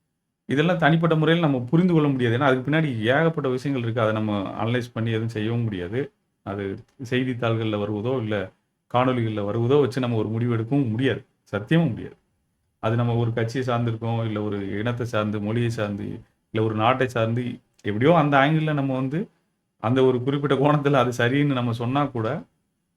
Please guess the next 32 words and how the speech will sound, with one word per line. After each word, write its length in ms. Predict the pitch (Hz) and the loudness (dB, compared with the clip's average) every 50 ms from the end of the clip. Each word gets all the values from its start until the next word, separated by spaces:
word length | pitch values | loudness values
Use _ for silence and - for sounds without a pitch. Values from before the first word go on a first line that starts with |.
| _ _ _ - | _ _ _ 0
கடைசியில 300 | 120 123 147 147 151 151 | 2 2 2 2 4 2
அது 160 | 131 120 120 | 2 2 2
எங்க 580 | 117 123 139 147 165 156 135 117 107 98 101 - - | 2 2 2 4 4 4 4 4 2 2 -2 -4 -4
இருக்குன்னு 380 | 113 117 120 120 123 113 107 | -4 -4 -4 -4 -4 -6 -6
பாத்தீங்கன்னா, 520 | 104 104 107 113 131 160 180 180 127 101 98 | -8 -8 -6 -6 -4 -4 -4 -4 -4 -4 -4
மனித 320 | 101 117 131 151 156 160 | -2 0 0 2 2 0
குலம் 220 | 151 147 151 160 165 | 0 0 0 0 0
மனித 260 | 139 120 127 131 139 | 0 0 0 0 0
குலத்திற்கு 380 | 131 131 127 120 120 117 117 | 0 0 -2 -2 -4 -4 -2
எதிராக 360 | 113 110 123 127 127 135 143 147 | 0 0 2 2 2 2 0 0
செய்து 300 | - 117 113 117 120 113 | -2 -2 -2 -2 -2 -2
கொண்டிருக்கக்கூடிய 640 | 110 107 110 107 104 101 98 - 98 104 120 127 120 - | -4 -4 -4 -6 -8 -10 -14 -14 -10 -10 -8 -10 -8 -6
செயலா 300 | 98 95 98 95 92 95 | -6 -4 -4 -4 -6 -8
தான் 180 | - 110 92 | -8 -10 -10
அமையுது. 200 | 90 85 - _ _ _ _ _ _ _ _ _ _ _ _ _ _ _ _ _ _ | -10 -14 -18 _ _ _ _ _ _ _ _ _ _ _ _ _ _ _ _ _ _
இப்ப 140 | _ - 110 | _ -4 -2
இதுல 220 | 113 113 117 117 | -2 0 0 0
வந்து 160 | 117 117 135 | 0 0 0
நம்ம 160 | 147 139 120 110 | 0 0 0 -2
பெருமைப்பட்டுக் 540 | 107 - 123 135 151 147 131 127 120 120 | -2 -2 0 0 0 0 0 0 -2 -2
கொள்வதற்கு 380 | 113 110 107 107 107 117 117 117 | -2 -2 -2 -2 -4 -4 -4 -6
எதுவுமே 240 | 104 101 110 117 117 | -6 -4 -4 -4 -4
இல்ல. 280 | 104 92 101 120 135 120 _ _ - | -6 -6 -8 -10 -12 -12 _ _ -12
அ, 320 | - 101 98 95 95 92 95 95 92 95 - - _ - | -10 -8 -8 -8 -8 -8 -10 -10 -12 -14 -16 -18 _ -4
ஏற்கனவே 360 | 107 113 113 113 123 127 120 | -4 -2 -2 -2 -2 -2 -2
எட்டு 220 | 113 113 117 131 | -2 -2 -2 -2
பில்லியன் 300 | 120 117 120 123 123 120 | -2 0 0 0 0 0
கடந்துட்டோம். 480 | 113 110 107 110 104 101 - 107 104 - _ _ _ _ | 0 -2 -2 -2 -4 -4 -6 -8 -12 -12 _ _ _ _
அதுல 440 | - - 113 110 110 104 104 113 143 _ _ _ _ _ _ _ _ | -8 -6 -4 -4 -2 -2 -4 -4 -6 _ _ _ _ _ _ _ _
நம்ம 260 | - 117 117 123 139 139 | -4 -2 0 2 2 2
பகுதியில 520 | 120 135 131 131 135 139 131 120 120 123 | 2 2 2 2 2 0 0 0 0 0
பாத்தீங்கன்னா, 720 | 120 110 104 110 110 110 117 127 131 120 110 101 101 101 | -2 -2 -4 -4 -4 -2 -2 -2 -2 -2 -4 -6 -6 -10